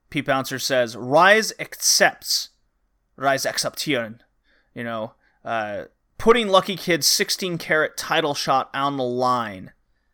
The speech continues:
at Superstars Wrestling. So, little history lesson here. Last year, Bobby Guns won Shortcut to the Chop.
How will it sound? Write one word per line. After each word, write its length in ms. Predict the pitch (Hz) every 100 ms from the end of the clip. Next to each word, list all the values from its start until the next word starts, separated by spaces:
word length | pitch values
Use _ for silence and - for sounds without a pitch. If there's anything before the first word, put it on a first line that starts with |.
| _ _ _ _ _ -
at 100 | -
Superstars 540 | - 107 107 110 104 104
Wrestling. 480 | 101 - 95 127 -
So, 380 | - 117 98 - _ _ _ _ _ _ _ _ -
little 440 | 131 190 311 247
history 440 | 277 - 269 202
lesson 340 | 147 127 - 120
here. 260 | 123 110
Last 480 | 113 147 214 190 -
year, 320 | 110 - - _ _ _ _ _ _ _ _ _ _ _ _ -
Bobby 260 | 147 151
Guns 340 | 160 208 185 147
won 160 | 156
Shortcut 360 | 139 160 165 151
to 80 | 151
the 80 |
Chop. 420 | 156 202 226 -